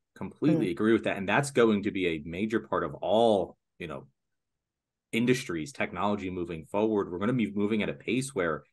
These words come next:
Speaker 1: anyone working in a technological industry is going to need job training and the ability to step away from the job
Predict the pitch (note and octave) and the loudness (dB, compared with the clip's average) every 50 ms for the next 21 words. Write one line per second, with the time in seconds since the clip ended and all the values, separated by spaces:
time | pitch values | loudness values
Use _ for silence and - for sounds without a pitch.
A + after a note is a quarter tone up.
0 | _ - G#2 A2 C3 C#3 C3+ A2+ G#2+ G2 F2+ F#2 F#2+ G2+ - - A2 G2+ F#2+ E2+ | _ -2 0 2 4 4 4 4 2 0 0 0 -2 -2 -2 -4 -6 -6 -6 -6
1 | D#2 D2 F#2+ F#2 - G#2 G2+ G2+ F#2+ G2 F#2+ F2+ G2 A#2 C3 A2+ - - - G2 | -8 -8 -10 -12 -10 -8 -6 -6 -6 -6 -8 -6 -4 -4 -4 -4 -4 -4 -2 -2
2 | F#2 F2 D#2 - _ _ _ _ _ _ _ - A#2+ A2 G#2+ - A#2+ A#2 A#2+ C#3 | -2 -2 -4 -8 _ _ _ _ _ _ _ -2 -2 -2 0 2 4 4 4 4
3 | D3 C#3+ C#3 - A2+ G#2+ G#2+ G#2+ - - - G2 F2 G2 A2+ A2 - - A2+ G#2 | 4 2 2 2 2 4 4 4 2 0 -2 0 2 2 2 0 -2 -4 -2 -2
4 | G2+ G2 F#2+ F#2 F2 F2 E2 - F#2+ F#2+ F2+ F2 E2+ E2 E2 G2 F#2+ F#2+ E2 D#2 | -2 -2 -2 -4 -6 -8 -8 -6 -6 -6 -6 -6 -8 -8 -6 -4 -2 -2 -2 -2
5 | F2+ F#2+ G2+ G#2+ G#2+ F#2 F#2+ F#2 - - - F#2 F2 - - F#2+ F2 G2 E2+ D2 | -2 -2 0 0 0 0 -2 -6 -6 -10 -12 -12 -10 -6 -6 -6 -4 -4 -6 -4
6 | F2 F#2 A2 A2+ A2 A2 G2+ F2+ E2+ D#2 F2 E2+ E2 E2 D#2+ D#2+ D2+ | -2 0 0 0 -2 -4 -6 -6 -6 -4 -4 -4 -4 -4 -4 -6 -10